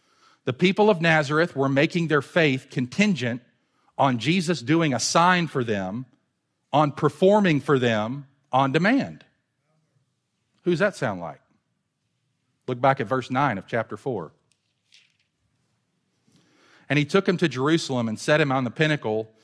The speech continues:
of the temple and said to him, 'If you're the Son of God, throw yourself down. Prove it.'"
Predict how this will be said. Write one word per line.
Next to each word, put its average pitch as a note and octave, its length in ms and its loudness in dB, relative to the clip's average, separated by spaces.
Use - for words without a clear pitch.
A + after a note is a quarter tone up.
of A#2+ 120 0
the B2 60 -4
temple C#3+ 440 -2
and G#2+ 100 -6
said C3 200 0
to A#2 80 -4
him, A2 340 -6
'If G#3+ 240 -4
you're F#3+ 100 -2
the B2 80 -6
Son D3+ 240 -4
of - 120 -10
God, G#2 440 -4
throw E3+ 140 0
yourself E3+ 420 -4
down. F3 280 -6
Prove G#3+ 240 -2
it.'" - 140 -14